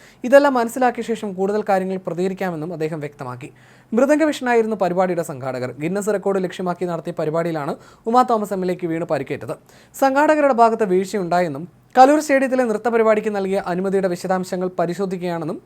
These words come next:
പോലീസ് കമ്മീഷണർ പറഞ്ഞു. സംഘാടകരെ ചോദ്യം ചെയ്യുന്നുണ്ട്. പോലീസിനെ അറിയിച്ചിരുന്നുവെന്നാണ് വിവരം. പരിപാടിക്കായി പോലീസ് ക്രമീകരണങ്ങൾ ഒരുക്കിയിരുന്നു. എല്ലാ വകുപ്പുകളിൽ നിന്നും അനുമതി വാങ്ങേണ്ടത് സംഘാടകരാണ്. ഇത് പരിശോധിക്കും. പി ഡബ്ല്യു ഡി സ്റ്റേജ് കാര്യങ്ങൾ പരിശോധിക്കുന്നുണ്ടെന്നും അവർ റിപ്പോർട്ട് നൽകുമെന്നും കമ്മീഷണർ പറഞ്ഞു.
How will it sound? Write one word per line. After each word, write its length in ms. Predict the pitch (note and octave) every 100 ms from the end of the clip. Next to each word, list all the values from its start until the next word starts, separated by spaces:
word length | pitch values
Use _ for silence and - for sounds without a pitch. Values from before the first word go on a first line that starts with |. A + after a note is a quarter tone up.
| -
പോലീസ് 260 | F3 F3 -
കമ്മീഷണർ 320 | D3+ D3 B2 C3
പറഞ്ഞു. 240 | A#2+ D#3+ - - - -
സംഘാടകരെ 520 | G#3+ G3+ A3 A#3 G3+ G3
ചോദ്യം 220 | G3+ F#3 D#3+
ചെയ്യുന്നുണ്ട്. 320 | C#3 C3 C3 - - - -
പോലീസിനെ 400 | B3 C4+ D4 C#4 A#3+
അറിയിച്ചിരുന്നുവെന്നാണ് 680 | A3 C4 C#4 B3 A3+ F3+ C3
വിവരം. 200 | A#2+ C3 -
പരിപാടിക്കായി 540 | F3+ F#3+ A3+ A#3 G#3+ G#3 G3
പോലീസ് 280 | F#3 G3 G#3 F3+
ക്രമീകരണങ്ങൾ 520 | F3 G3+ G3 F#3 D3+
ഒരുക്കിയിരുന്നു. 380 | C3+ C3 B2 B2+ C#3+ E3+
എല്ലാ 140 | G3 F#3+
വകുപ്പുകളിൽ 460 | F3 F3 F#3+ F#3+
നിന്നും 220 | F3 F3+ G3+
അനുമതി 240 | E3+ F#3 F#3
വാങ്ങേണ്ടത് 360 | E3 E3+ E3+ F3 F3
സംഘാടകരാണ്. 580 | D3+ E3+ D#3 C#3 B2 A2 E3+
ഇത് 80 | F3+
പരിശോധിക്കും. 440 | D3 A#2+ A#2 A2 - - - - _ C4+
പി 80 | C#4+
ഡബ്ല്യു 220 | D4 C#4 B3+
ഡി 40 | A#3+
സ്റ്റേജ് 280 | A3 A3 A3
കാര്യങ്ങൾ 280 | G3 F#3+ G3 F#3+
പരിശോധിക്കുന്നുണ്ടെന്നും 760 | E3+ F#3+ F3 F3+ D#3 D3+ D3 -
അവർ 120 | E3 E3
റിപ്പോർട്ട് 280 | D#3+ F#3 F#3
നൽകുമെന്നും 360 | E3 D#3+ D3 F#3 F#3
കമ്മീഷണർ 360 | D3+ D3+ A#2+ -
പറഞ്ഞു. 260 | A#2 -